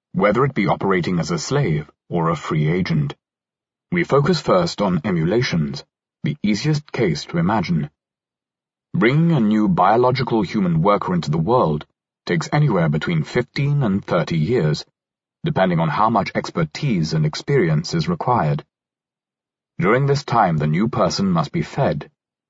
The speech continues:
housed, nurtured, and educated at great expense. By contrast, spawning a new copy of a digital worker is as easy as loading a new program into working memory.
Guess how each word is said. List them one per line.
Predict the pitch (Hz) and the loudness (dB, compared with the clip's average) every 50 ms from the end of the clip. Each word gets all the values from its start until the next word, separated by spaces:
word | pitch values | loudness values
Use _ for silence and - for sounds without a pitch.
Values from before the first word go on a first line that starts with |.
| _ - | _ -10
housed, | - 151 143 127 95 80 76 76 73 - - _ _ _ _ _ _ | -2 0 2 2 2 2 0 -2 -4 -6 -12 _ _ _ _ _ _
nurtured, | - 127 143 73 - 143 - - 80 73 73 - _ _ _ _ _ - | -2 0 0 0 0 0 -2 -2 -2 -2 -4 -6 _ _ _ _ _ -6
and | 92 - - | -6 -2 -2
educated | 156 160 - 117 110 - 95 82 76 78 69 69 - - _ _ _ _ _ _ | -2 0 0 -2 -2 -2 -2 -2 -2 -4 -6 -6 -8 -12 _ _ _ _ _ _
at | 85 78 73 | -4 -2 -2
great | 78 82 85 85 78 80 | 0 0 0 0 0 -2
expense. | 76 - - - 113 - 76 71 139 - - - _ _ _ _ _ _ _ _ _ _ _ _ _ _ _ _ _ _ _ _ _ _ | -4 -4 -2 0 0 2 0 0 -2 -6 -12 -18 _ _ _ _ _ _ _ _ _ _ _ _ _ _ _ _ _ _ _ _ _ _
By | 85 80 78 | -4 -2 0
contrast, | - 117 139 143 139 107 85 80 76 76 - - _ _ _ _ _ _ _ | 2 2 2 2 2 2 2 2 0 -2 -6 -10 _ _ _ _ _ _ _
spawning | - - - 117 120 135 147 156 165 160 143 | -14 -4 2 4 6 6 6 4 4 2 2
a | 104 | 2
new | 85 80 82 101 123 143 | 0 0 0 0 -2 -2
copy | 147 - - - - 117 | -2 -2 -2 0 0 0
of | 92 80 | 0 2
a | 87 | 0
digital | 80 78 104 95 - - 95 92 87 | 0 0 -2 -2 -2 -2 -2 0 0
worker | 85 110 131 131 - - 80 73 76 - _ _ _ _ _ _ - | 2 2 2 0 0 -2 -4 -4 -4 -6 _ _ _ _ _ _ -6
is | 80 73 - | -4 -2 -2
as | 160 - - - | -4 -6 -6 -4
easy | 151 147 156 143 - 170 76 73 73 - _ _ _ _ | -2 0 0 0 0 0 -2 -2 -4 -8 _ _ _ _
as | 78 76 76 | -4 -2 0
loading | 82 90 90 80 85 82 | 0 0 0 0 0 0
a | 82 | 0
new | 80 76 76 101 123 | 0 0 0 0 -2
program | 139 - - 165 151 143 - 95 80 78 73 | -2 -2 0 0 0 2 2 0 0 0 0
into | 78 76 73 85 | -2 -2 -2 -2
working | 82 80 85 78 76 - - 82 76 | -2 0 -2 -2 -4 -4 -4 -2 0
memory. | 80 101 196 185 - - 67 - - | 0 0 0 2 0 0 0 -2 -6